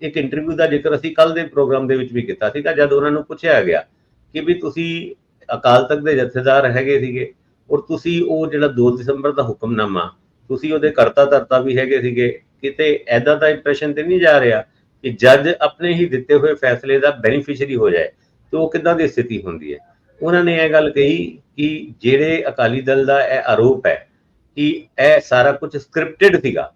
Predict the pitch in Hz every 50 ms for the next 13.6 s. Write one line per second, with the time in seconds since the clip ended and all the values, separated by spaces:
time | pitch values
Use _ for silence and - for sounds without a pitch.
0 | _ _ _ _ _ _ _ _ - - 185 208 220 214 - - 185 170 - -
1 | 202 208 160 156 175 185 180 175 143 127 123 107 - 95 87 87 82 - _ _
2 | _ - 180 190 196 185 170 170 170 - - 131 120 120 - 190 180 180 180 190
3 | 180 180 - - _ _ _ _ _ - 151 147 147 147 147 160 165 170 175 175
4 | - 165 160 156 160 160 165 160 160 - 113 123 147 151 147 139 131 _ _ _
5 | _ _ _ _ _ _ - 151 165 170 151 - - 147 139 127 123 123 190 196
6 | 147 170 180 175 185 - - 175 165 147 135 135 139 156 165 170 170 170 165 -
7 | - _ _ - 123 117 - - - 131 127 127 120 120 147 160 156 165 156 -
8 | 160 151 143 156 143 135 - 147 143 143 147 151 - - 202 - 143 143 160 156
9 | 131 120 123 117 123 135 147 143 151 143 139 139 139 135 - _ _ _ _ _
10 | _ _ _ _ - 165 156 - 185 202 214 214 - - - 165 185 196 202 202
11 | 208 202 185 143 127 127 123 139 160 165 156 175 175 - - 190 185 180 180 180
12 | 185 185 185 175 175 170 175 165 - 147 139 143 165 185 190 190 - 175 170 185
13 | 202 202 208 202 190 190 - - 156 127 92